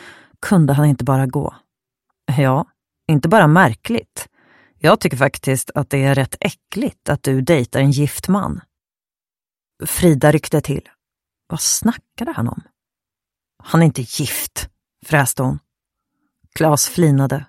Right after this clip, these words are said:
uppenbart nöjd med sig själv. "Inte? Har du kollat Facebook?" Sen gick han ut ur köket.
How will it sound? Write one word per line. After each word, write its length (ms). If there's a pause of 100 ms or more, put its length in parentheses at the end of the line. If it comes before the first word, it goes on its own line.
(180)
uppenbart 580
nöjd 280
med 140
sig 120
själv. 240 (840)
"Inte? 420 (560)
Har 140
du 60
kollat 360
Facebook?" 680 (840)
Sen 160
gick 140
han 120
ut 200
ur 60
köket. 600